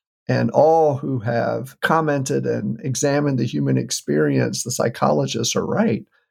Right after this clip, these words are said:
then this is the defining aspect of the human experience that casts a, a hue on everything else. And so why do we not, as Christians, you know, weave it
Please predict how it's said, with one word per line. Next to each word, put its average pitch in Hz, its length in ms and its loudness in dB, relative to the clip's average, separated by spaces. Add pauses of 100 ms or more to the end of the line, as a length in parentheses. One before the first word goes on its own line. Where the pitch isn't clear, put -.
(640)
then 156 260 4
this 190 280 4
is 170 280 2
the 165 520 6 (380)
defining 175 720 4
aspect 101 760 -6 (280)
of 135 120 4
the 131 80 0
human 139 320 0
experience 123 920 0
that - 280 0
casts 127 520 0
a, 117 360 -2 (480)
a 123 100 0
hue 170 380 6
on 143 100 4
everything 202 360 2
else. 269 360 -4 (800)
And 156 100 -2
so 151 140 4
why 151 520 4 (240)
do 147 180 0
we 135 140 2
not, 143 480 2
as 120 340 0
Christians, 120 960 -4 (220)
you 143 120 0
know, 120 140 4
weave 135 420 2
it - 400 0